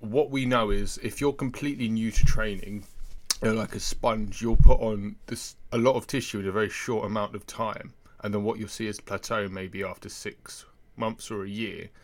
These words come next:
Everyone has their own genetic ceiling, and the closer you are to that genetic ceiling, the harder it is to get a gain. So, for example, if I was an elite level sprinter and I wanted to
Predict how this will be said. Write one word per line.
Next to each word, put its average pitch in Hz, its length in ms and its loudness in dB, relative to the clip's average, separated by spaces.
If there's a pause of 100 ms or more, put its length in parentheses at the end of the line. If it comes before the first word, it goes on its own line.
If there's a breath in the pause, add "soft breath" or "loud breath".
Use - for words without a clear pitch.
(140)
Everyone 135 360 0
has 117 180 0
their 113 100 -2
own 107 140 -2
genetic 107 420 -8
ceiling, 107 520 -4 (720 loud breath)
and 110 100 -6
the 107 40 -4
closer 123 380 -2
you 113 80 4
are 117 140 4
to - 120 -8
that 101 140 -4
genetic - 380 -10
ceiling, 98 240 -8
the 101 40 -10
harder 104 380 0
it 104 80 -2
is 110 220 -6
to - 100 -16
get - 160 -12
a 98 60 -16
gain. 104 320 -6
So, 107 160 -4
for 120 180 -4
example, 110 420 -4
if 104 140 -2
I 120 80 2
was 120 300 -4
an 101 120 -6
elite 107 440 -8
level 104 320 -6 (320 loud breath)
sprinter 107 580 -2 (480 soft breath)
and 113 160 -4
I 113 40 0
wanted 113 340 -4
to 107 240 -4